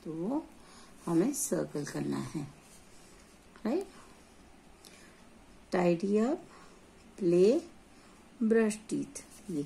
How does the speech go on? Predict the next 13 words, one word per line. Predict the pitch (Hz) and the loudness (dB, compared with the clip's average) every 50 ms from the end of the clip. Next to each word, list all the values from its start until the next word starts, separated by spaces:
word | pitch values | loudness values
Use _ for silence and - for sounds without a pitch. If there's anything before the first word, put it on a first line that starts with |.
| - | -4
क्या | - 156 156 - - | -4 -4 -4 -4 -2
कर | 180 165 | -2 -2
रही | 160 175 170 170 170 170 175 | 0 2 2 4 2 2 0
है, | 175 190 226 311 370 - - - - - - - - - - - - - - | 0 0 0 0 -2 -4 -8 -18 -20 -20 -20 -20 -20 -20 -20 -20 -18 -14 -10
she | - - 175 170 175 190 240 | -4 0 2 2 4 4 2
is | 320 359 - - - - - - - - - | 2 0 -2 -4 -12 -14 -18 -20 -20 -14 -8
brushing | 196 175 160 160 - - - 185 170 165 170 | -4 -4 -4 -4 -4 -6 -4 -4 -2 -2 -2
her | 165 180 220 311 339 - - - - - - - - - - - - - - - | -2 -2 -4 -4 -6 -10 -16 -20 -20 -20 -20 -20 -20 -20 -20 -20 -20 -14 -8 -6
teeth, | - 143 - - - - - - - - - - - - - - - - - - - - - - - - - - - - - - - - - - 175 | -6 -6 -6 -10 -16 -20 -20 -20 -20 -20 -20 -20 -20 -20 -20 -20 -20 -20 -20 -20 -20 -20 -20 -20 -20 -20 -20 -20 -20 -20 -20 -20 -20 -20 -12 -6 -4
Right। | 190 226 302 - - - - - - - - - - - - - - - - - - - - - | -2 -2 -2 -4 -6 -14 -16 -16 -16 -18 -18 -18 -18 -18 -18 -20 -20 -20 -20 -20 -20 -12 -4 0
तो | 170 | 0
ये | 175 170 170 190 202 | 0 2 2 0 0
आप | 196 180 190 247 277 - - - - - | 2 0 0 -2 -4 -8 -14 -18 -20 -18